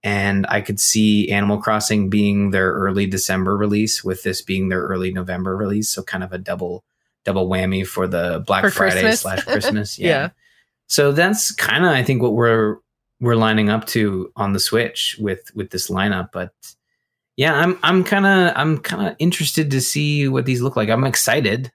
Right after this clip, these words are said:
Speaker 1: Um, I think the graphics look great. It's kind of like a weird, like, the Pokemon stand out as cartoony, but the world in the background kinda looks more realistic
Speaker 2: Mm-hmm.
Speaker 1: than what we're used to. So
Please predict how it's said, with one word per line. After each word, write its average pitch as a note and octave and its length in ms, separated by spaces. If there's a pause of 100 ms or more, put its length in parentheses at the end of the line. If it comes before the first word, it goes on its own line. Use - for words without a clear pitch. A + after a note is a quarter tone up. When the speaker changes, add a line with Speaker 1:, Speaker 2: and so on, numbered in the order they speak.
(120)
Speaker 1:
Um, G2+ 440
I G2+ 60
think A2 200
the G#2+ 100
graphics G2+ 480
look F#2+ 140
great. G#2 320
It's - 160
kind G#2 240
of G#2 80
like G2+ 140
a F#2+ 60
weird, G#2 540 (580)
like, A2+ 140
the A2+ 100
Pokemon B2 680
stand A2+ 460
out A2+ 180
as G#2+ 420
cartoony, A2 680
but G2+ 160
the G2+ 80
world G2 580 (300)
in G#2+ 100
the G#2 80
background G2+ 800
kinda G2 240
looks G2 300
more G2 320
realistic G2 800 (340)
Speaker 2:
Mm-hmm. F3+ 200
Speaker 1:
than F#3+ 180
what A#2+ 140
we're B2 120
used B2 360
to. D#3 220
So G#2 580